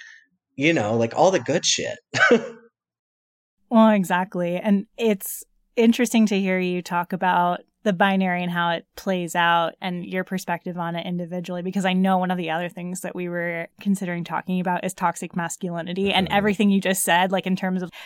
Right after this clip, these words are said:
Speaker 2: how, like, people, quote unquote, show up as, like, a man <laughs> is also, like, so rooted in toxic masculinity too.
Speaker 1: Absolutely. I feel like I had this, like, outsider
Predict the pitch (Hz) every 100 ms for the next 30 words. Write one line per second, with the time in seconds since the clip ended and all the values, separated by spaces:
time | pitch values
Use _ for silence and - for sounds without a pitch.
0 | - - 202 185 185 180 170 - - -
1 | 214 202 185 180 202 190 185 196 - -
2 | 190 180 170 - 175 170 180 175 170 170
3 | 190 185 180 190 208 247 - 370 370 571
4 | 508 - 226 - 233 240 240 220 196 180
5 | - 196 185 180 170 170 175 170 - 180
6 | 175 165 - 165 175 175 170 - - 165
7 | - - _ _ _ _ _ _ _ _
8 | _ _ - 107 104 - 82 80 85 64
9 | 55 67 - _ - 117 - 127 143 151
10 | 147 107 104 101 95 - 92 90 90 95
11 | 90 - 98 87 - 98 - - 117 120
12 | 131 131 135